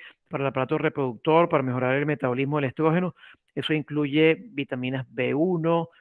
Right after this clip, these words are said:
B dos, B tres, B cinco, ¿verdad? Los folatos son las vitaminas B nueve, la B doce y la B seis son importantísimas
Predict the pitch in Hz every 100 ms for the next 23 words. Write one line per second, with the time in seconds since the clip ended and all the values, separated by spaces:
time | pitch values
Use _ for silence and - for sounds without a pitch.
0 | _ - 120 131 147 135 123 147 147 131
1 | 117 185 175 156 - 160 165 - _ -
2 | - - - 135 143 156 143 143 143 143
3 | 156 160 151 156 139 123 135 135 143 151
4 | 180 170 165 147 117 151 139 170 180 -
5 | 151 170 311 139 127 127 135 - 151 143
6 | 151 147 - 147 - 123 - 170 160 143
7 | 151